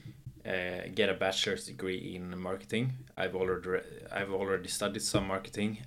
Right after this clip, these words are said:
and, uh, uh, I, uh, I want to market this sport. I love this sport. I think it's, um,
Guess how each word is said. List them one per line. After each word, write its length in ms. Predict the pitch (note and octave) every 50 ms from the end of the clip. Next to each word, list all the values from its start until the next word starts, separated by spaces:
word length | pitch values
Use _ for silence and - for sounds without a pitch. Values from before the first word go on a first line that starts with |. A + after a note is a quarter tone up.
| -
and, 500 | - G#2 G2 F#2 F#2 F#2 F#2+ F2+ F2 F2
uh, 200 | F2+ F2+ F2+ F2+ F2 - - - _ - - - - - - - - - - - - - _ - - - - - - - - - - - - - _ - - - - - - - - - - - - - - -
uh, 260 | G2 F#2+ F#2 F2+ -
I, 380 | - G2 G2 G2 G2+ G2+ G2+ G2
uh, 340 | F#2+ F#2+ F#2 F#2 G2 G#2 - - E2+ D#2 - - E2+ - - - - - -
I 140 | G2 G2+
want 180 | A2 A#2 A#2 A2+
to 80 | - B2
market 340 | A#2 A#2 A2+ A2+ - - - -
this 160 | - G#2 G2+ -
sport. 280 | - - A2+ G#2 G2+ G2
I 80 | F#2+
love 260 | F#2 G2 G2+ G2+ F#2 F#2
this 100 | F2+ -
sport. 320 | - - F#2+ F#2+ - - - -
I 100 | G2+ G2
think 300 | G2+ - G#2+ G2 F2+ F#2+
it's, 360 | F#2+ F#2 - - - - -
um, 420 | G2 F#2+ F#2+ F#2+ F#2+ F#2+ F#2+ F#2+